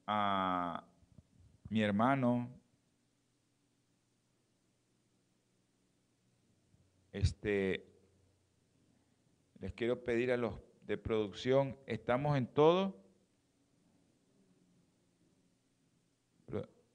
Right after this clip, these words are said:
ok, gracias. Estamos, eh, Josefina Vélez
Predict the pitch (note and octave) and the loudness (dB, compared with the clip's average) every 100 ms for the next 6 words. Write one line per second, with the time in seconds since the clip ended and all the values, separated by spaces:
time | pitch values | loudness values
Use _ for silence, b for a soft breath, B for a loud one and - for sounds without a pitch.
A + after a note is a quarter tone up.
0 | _ _ _ _ _ _ _ - G2+ G#2+ | _ _ _ _ _ _ _ -4 -4 -2
1 | A#2 A#2 A2 A2 G2+ E2 D#2+ D#2+ - - | 2 2 4 2 2 -2 -8 -10 -12 -16
2 | _ _ _ - _ _ _ _ _ G#2+ | _ _ _ -20 _ _ _ _ _ 0
3 | G#2 - A#2+ D3 E3 E3 - - - A2 | 0 0 -4 -2 -2 -2 -6 -14 -14 -6
4 | A#2 A2+ G#2+ F#2+ F#2 - - - - B2+ | -4 -4 -6 -8 -10 -14 -20 -18 -10 -8
5 | B2 - F#3+ E3+ G#2 F2+ E2+ D#3 A2 E2 | -8 -8 -8 -4 -6 -4 -2 0 0 -6
6 | - - - | -14 -20 -20